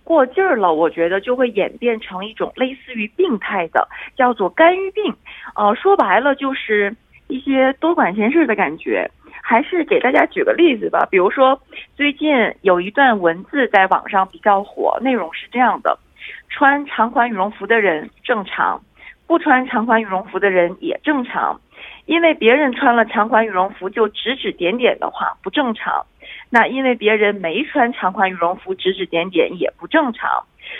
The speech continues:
像除了这种干预病以外呢，人们还有一种综合症，那就是别人都有，不能只有我一个人没有。看到别人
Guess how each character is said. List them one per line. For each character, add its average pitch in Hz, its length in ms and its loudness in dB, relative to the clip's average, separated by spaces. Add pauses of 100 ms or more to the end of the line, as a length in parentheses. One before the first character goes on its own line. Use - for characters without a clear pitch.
(160)
像 - 160 4
除 - 240 -10
了 254 160 4
这 262 180 2
种 143 300 0 (320)
干 247 260 4
预 269 80 -8
病 262 320 -4
以 139 120 -8
外 185 280 2
呢， 113 300 0
人 190 200 0
们 233 200 2
还 214 160 -4
有 208 120 2
一 190 80 -6
种 123 380 -6
综 269 140 -2
合 269 100 4
症， 262 240 2 (380)
那 254 120 4
就 247 180 0
是 - 380 -4 (380)
别 240 180 6
人 285 260 2
都 311 220 2
有， 202 400 0
不 339 100 -6
能 269 260 0
只 - 120 -10
有 247 160 4
我 262 200 2
一 - 200 -6
个 294 140 0
人 208 140 0
没 160 240 -8
有。 117 220 0 (520)
看 277 200 0
到 247 280 4
别 220 200 2
人 220 380 2